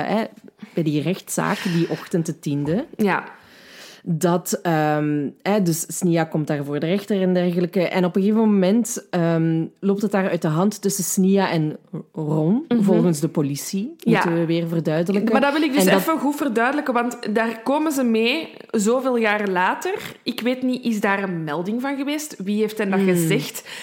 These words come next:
Speaker 2: Ik vind daar nergens een getuigenis van. Ik vind het, dat, dat daar een discussie is geweest, ik weet het niet, maar dat komt nu ineens, dat komt zo ineens naar boven. Dat vind ik heel
Speaker 1: Ja.
Speaker 2: raar. Maar er zou dus inderdaad op die hoorzitting, of na de hoorzitting, een discussie zijn geweest tussen Ron en Sneha.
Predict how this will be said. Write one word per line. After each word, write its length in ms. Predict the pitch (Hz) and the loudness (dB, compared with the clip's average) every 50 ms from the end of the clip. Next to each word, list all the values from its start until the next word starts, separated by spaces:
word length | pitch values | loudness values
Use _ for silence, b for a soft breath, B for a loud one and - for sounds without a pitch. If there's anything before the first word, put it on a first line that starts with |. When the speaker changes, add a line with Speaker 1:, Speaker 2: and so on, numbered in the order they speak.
| B B | B B
Speaker 2:
Ik 160 | B 226 - | B -6 -4
vind 120 | - 269 | -2 -2
daar 160 | 254 254 233 226 | -2 0 0 2
nergens 300 | 240 269 302 302 330 262 | 0 0 0 -2 -2 0
een 80 | 262 233 | 0 0
getuigenis 480 | 220 208 220 202 202 233 254 277 254 | 0 0 0 0 0 0 -2 -2 -4
van. 140 | - 277 254 | -4 -6 -6
Ik 120 | - 220 | -6 -6
vind 160 | - 269 233 262 | -6 -4 -4 -4
het, 180 | 254 254 - - _ - B B B B B B B - | -6 -8 -10 -20 _ -20 B B B B B B B -6
dat, 280 | 196 190 190 - 180 | -4 -4 -2 -2 0
dat 140 | 196 196 196 | -2 0 0
daar 160 | 220 202 202 | 0 0 2
een 80 | 202 196 | 0 0
discussie 440 | 190 190 - - - 254 254 277 277 | -2 -2 -4 -4 -6 -6 -4 -4 -6
is 80 | 277 - | -6 -4
geweest, 280 | 277 269 277 269 - - | -4 -4 -4 -6 -8 -8
ik 180 | - 208 208 - | -8 -8 -4 -2
weet 200 | 196 226 240 - | -2 -2 -2 -2
het 80 | - | -4
niet, 100 | 269 254 | -2 -2
maar 120 | 240 233 220 | 0 0 0
dat 120 | 233 233 | -2 0
komt 280 | - 277 269 262 - 233 | 0 -2 -2 -2 -2 0
nu 300 | 233 220 226 247 269 294 | 0 2 2 2 2 0
ineens, 520 | 285 277 247 240 240 247 247 233 - - | 0 0 0 0 0 -2 -4 -6 -8 -6
dat 100 | - 254 | -6 -2
komt 200 | 254 262 262 262 | -2 -2 -2 -2
zo 100 | - 269 - | -4 -4 -2
ineens 460 | - 254 233 233 240 254 262 262 - | 0 0 2 2 0 0 -2 -4 -2
naar 140 | 240 208 175 | -2 -2 -2
boven. 260 | 175 185 185 185 196 | 0 -2 -2 -2 -2
Dat 100 | 208 220 | -4 -4
vind 180 | 220 269 254 - | -4 -6 -6 -6
ik 60 | 196 | -4
heel 220 | 175 190 190 185 185 | -2 -2 0 0 0
Speaker 1:
Ja. 60 | 175 | 0
Speaker 2:
raar. 260 | 165 160 139 143 185 | 0 0 0 0 -2
Maar 140 | 185 196 208 | -2 -2 0
er 80 | 220 | 0
zou 200 | 202 220 247 277 | 0 0 0 0
dus 120 | 277 277 269 | 0 0 -2
inderdaad 680 | 247 226 220 208 202 - 196 175 196 226 226 - - B B B B B B | -2 0 0 -2 -2 0 0 0 0 0 -2 -6 -12 B B B B B B
op 220 | B - 277 226 226 | B -4 -2 0 0
die 160 | 254 214 190 | 0 0 2
hoorzitting, 760 | 180 185 196 220 247 269 262 262 247 254 254 247 247 247 240 247 B B B B B B B B B _ - | 2 2 2 0 0 -2 -2 -4 -6 -4 -4 -2 -2 -4 -6 -8 B B B B B B B B B _ -10
of 140 | 196 185 - | -8 -4 -2
na 200 | 190 185 214 240 | 0 0 0 2
de 60 | 240 | 2
hoorzitting, 480 | 226 220 226 226 220 226 214 220 208 | 2 2 2 0 -2 -4 -4 -4 -2
een 100 | - 202 | -2 -2
discussie 520 | 190 180 190 - - - 254 262 254 269 262 | -2 -2 -4 -6 -4 -2 -2 -2 -2 -4 -2
zijn 240 | 233 240 220 226 220 | 0 0 0 0 0
geweest 540 | 214 220 220 214 220 214 220 - - - | 0 0 0 0 -2 -2 -6 -10 -14 -12
tussen 300 | - 233 220 - - - - | -8 -8 -6 -4 -4 -6 -4
Ron 380 | - 185 185 185 190 185 190 | -4 -2 0 0 0 0 -2
en 200 | - - 175 175 | -4 -4 -6 -6
Sneha. 520 | 170 - - 170 160 151 151 131 110 123 | -6 -8 -8 -8 -8 -8 -10 -12 -14 -14